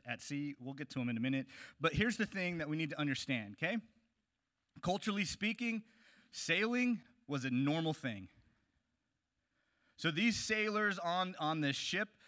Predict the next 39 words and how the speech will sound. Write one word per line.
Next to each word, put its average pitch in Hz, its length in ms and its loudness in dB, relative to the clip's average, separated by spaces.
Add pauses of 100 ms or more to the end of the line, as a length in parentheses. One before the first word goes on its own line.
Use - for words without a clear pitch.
(220)
have 135 340 -2
dealt - 280 4
with 170 200 -2
storms, 175 920 0 (240)
they've 143 240 -2
dealt 165 240 2
with 143 240 -4
boat 151 260 0
leaks, 156 340 -4
they've 139 260 -4
dealt 151 200 2
with 180 180 0 (200)
everything 254 400 4
that 226 180 2
could 233 260 4
go 233 180 2
wrong 185 380 2
while 170 180 4
on 165 280 2
the 151 80 0
sea. 190 480 0 (240)
It's 143 220 -2
normal. 156 480 2 (640)
It's 143 140 -6
what 170 120 -4
they're 160 100 2
used 156 340 2
to, 117 100 -4
right? 139 260 0
It's 135 140 -6
their 151 160 -2
go, 156 300 0
it's 143 160 -4
their 147 120 0
day-to-day. 135 640 -2 (560)
What 175 220 -2
we're 311 360 8
experiencing 139 1000 0
here 113 360 -2